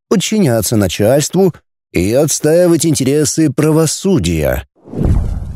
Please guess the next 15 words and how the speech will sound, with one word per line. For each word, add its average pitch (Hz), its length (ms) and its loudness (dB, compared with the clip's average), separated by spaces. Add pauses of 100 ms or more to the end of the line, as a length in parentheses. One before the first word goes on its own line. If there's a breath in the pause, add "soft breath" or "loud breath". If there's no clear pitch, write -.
(880)
«Безусловно, 165 1000 2
мисс 139 440 0
Химмельберг», 98 880 0 (460)
спокойно 120 560 0
сказал 104 380 -2
я, 107 360 -2
с - 120 -6
трудом 143 440 0
удерживая 135 680 0
его 135 360 0
могучее 131 580 0
тело 95 440 -2
в 78 40 -2
вертикальном 147 800 0
положении. 104 760 -2